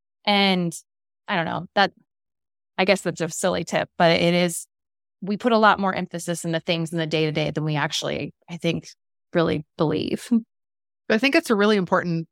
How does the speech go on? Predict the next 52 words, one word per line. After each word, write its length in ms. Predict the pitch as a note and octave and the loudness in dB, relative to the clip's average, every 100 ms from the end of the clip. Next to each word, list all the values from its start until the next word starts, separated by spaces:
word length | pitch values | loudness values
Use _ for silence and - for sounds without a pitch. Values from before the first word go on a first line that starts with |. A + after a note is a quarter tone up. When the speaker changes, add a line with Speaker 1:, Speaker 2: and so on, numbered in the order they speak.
| _ | _
Speaker 2:
thing 160 | F#3 F3 | -2 0
to 60 | |
think 220 | D#3 F#3 D#3 | 0 0 2
of. 220 | C3 D3+ | 0 -2
In 160 | F3+ F3+ | -2 2
reality, 380 | F#3 E3+ F3+ E3+ | 4 4 2 2
if, 200 | D#3+ - | -2 -2
if 220 | - G3 A3 | -2 0 2
we 100 | G3 | 0
could 180 | F#3+ | 2
only 160 | E3+ D#3+ | 2 2
take 200 | E3 D#3+ | 0 -2
ten 180 | D#3+ D3 | -2 -4
things, 300 | E3 - - | -6 -8 -6
if 140 | F#3+ | -2
we 100 | G3+ | 2
gave 180 | F3 F#3+ | 4 4
ourselves 320 | F#3+ - E3+ | 4 4 2
a 60 | E3 | 0
list, 280 | D#3 C#3+ - | -4 -4 0
what 200 | F3 - | 0 0
really 220 | E3 D3 | 0 2
would 160 | D#3 D3+ | 0 0
be 80 | D3+ | -2
the 80 | |
high 180 | C#3 D#3 | -2 -4
priority 720 | - D3 C#3+ C#3+ C#3+ D3 D3 _ _ _ | -2 -4 -2 -2 -2 -2 -4 _ _ _
Speaker 1:
Mm-hmm. 220 | F#3+ E3+ F3+ | 2 4 2
Speaker 2:
things? 180 | E3 | 0
I 80 | F#3+ | 0
guess 260 | F#3+ G#3+ - | 0 -2 -6
because 280 | F3+ F#3 F3+ | -4 -2 0
there 100 | E3 | 2
is 100 | D#3+ | 2
a 40 | D#3 | 2
lot 180 | D#3 | 0
more 180 | D#3 D3+ | 0 0
emotional 480 | D#3+ D#3+ E3+ F#3 E3+ | 2 2 0 -2 -4
attachment 640 | D#3 D#3+ D3+ - D3+ F3 - - | -2 -2 -2 -2 -4 -6 -12 -8
that 240 | F3+ A#3 | 0 2
then 180 | A#3 G#3+ | 4 2
fades 340 | - C4 E3 - E3+ | 4 4 4 0 0
often 340 | D3+ - D#3+ | 0 0 -6
over 220 | E3 D3+ | -2 -2
time, 420 | - D3+ D3 D#3 - | -2 -2 -2 -4 -6
depending 280 | E3 D#3+ D3 | -4 0 2
on 60 | |
Speaker 1:
Mm-hmm. 60 | C#3 | 2
Speaker 2:
what 100 | - | 0
the 100 | D3 | -6
thing 200 | - - | -8 -8
is. 200 | - | -10